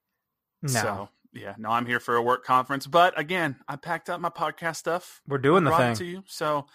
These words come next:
Speaker 2: I do have a, uh, a conference event I have to get to shortly. So let's jump on in to the soccering.
Speaker 1: Sure.
Speaker 2: Um, tell me,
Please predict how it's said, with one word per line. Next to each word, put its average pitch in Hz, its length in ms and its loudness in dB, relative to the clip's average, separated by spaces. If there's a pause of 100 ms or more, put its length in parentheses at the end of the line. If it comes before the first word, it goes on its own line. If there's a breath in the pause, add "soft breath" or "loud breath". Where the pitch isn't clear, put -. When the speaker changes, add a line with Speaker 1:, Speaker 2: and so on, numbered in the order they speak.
(280 soft breath)
Speaker 2:
I 131 120 -4
do 139 180 -2
have 143 220 -2
a, 143 200 -2
uh, 127 260 0 (120)
a 120 140 -6
conference 135 520 -8
event 123 260 -6
I 120 80 -8
have 117 200 -16
to - 80 -18
get 120 240 -10
to 123 140 -8
shortly. 107 420 -6
So - 160 -10
let's 117 300 -6 (160)
jump 120 340 -4 (160)
on 131 320 2
in 127 400 -4 (440 soft breath)
to 131 180 -2
the 123 140 -4
soccering. 110 680 0 (300)
Speaker 1:
Sure. 175 260 4
Speaker 2:
Um, 127 480 2 (1300)
tell 202 160 0
me, 233 280 -4